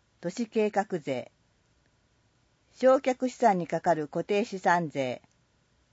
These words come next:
なお、対象となる事業用家屋は、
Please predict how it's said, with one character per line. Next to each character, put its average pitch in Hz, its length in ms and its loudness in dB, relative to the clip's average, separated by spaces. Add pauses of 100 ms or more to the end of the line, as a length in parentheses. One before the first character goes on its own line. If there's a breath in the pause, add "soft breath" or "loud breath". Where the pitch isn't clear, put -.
(640)
な 214 260 4
お、 170 100 -2 (420 soft breath)
対 262 220 4
象 277 200 0
と 262 120 0
な 240 160 4
る 160 240 -6 (180)
事 180 140 -8
業 254 200 4
用 240 220 2
家 226 200 4
屋 175 220 -2
は、 139 220 -2